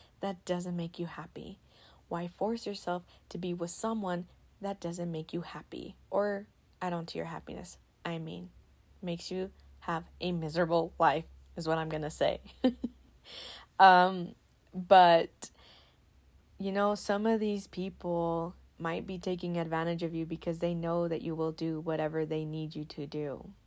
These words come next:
Or some of these people are just trying to live their life through you because they wish their lives were different.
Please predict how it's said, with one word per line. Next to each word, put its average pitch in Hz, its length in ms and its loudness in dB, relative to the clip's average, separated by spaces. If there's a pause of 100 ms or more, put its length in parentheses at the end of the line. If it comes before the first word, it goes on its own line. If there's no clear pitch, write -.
(460)
Or 175 180 -6
some 175 240 -2
of 185 120 0
these 170 160 -2
people 175 360 -4
are 160 140 -2
just 156 280 -6
trying 165 460 -4
to 156 240 -6
live 160 460 0
their 151 200 0
life 156 400 -4
through 151 260 -4
you 170 220 0
because 156 400 -8
they 160 160 -2
wish 160 220 -4
their 202 280 0
lives 160 360 -6
were - 140 -10
different. - 500 -14